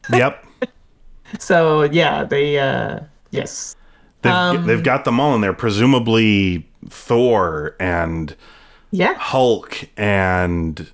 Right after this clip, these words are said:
Speaker 2: Cap and, like,
Speaker 1: Yeah.
Speaker 2: every-, everybody,
Speaker 1: Everybody.
Speaker 2: everybody in
Speaker 1: Scarlet
Speaker 2: there.
Speaker 1: Witch. Scarlet
Speaker 2: Scarlet
Speaker 1: Witch.
Speaker 2: Witch.
Speaker 1: Yeah.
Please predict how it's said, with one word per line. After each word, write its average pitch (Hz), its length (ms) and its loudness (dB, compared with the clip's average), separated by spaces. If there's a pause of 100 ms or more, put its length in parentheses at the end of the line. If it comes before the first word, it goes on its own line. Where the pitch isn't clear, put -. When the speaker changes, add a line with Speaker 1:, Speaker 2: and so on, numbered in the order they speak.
(180)
Speaker 2:
Cap - 720 -4
and, 87 540 -2
like, 90 260 0
Speaker 1:
Yeah. - 140 2
Speaker 2:
every-, 127 460 0
everybody, 92 800 -2 (280)
Speaker 1:
Everybody. 196 200 0
Speaker 2:
everybody 107 460 2
in 87 40 0
Speaker 1:
Scarlet 202 200 2
Speaker 2:
there. 196 80 0
Speaker 1:
Witch. - 440 -2
Scarlet 196 280 0
Speaker 2:
Scarlet 151 320 4
Speaker 1:
Witch. 107 80 0
Speaker 2:
Witch. - 600 0 (320)
Speaker 1:
Yeah. 233 260 0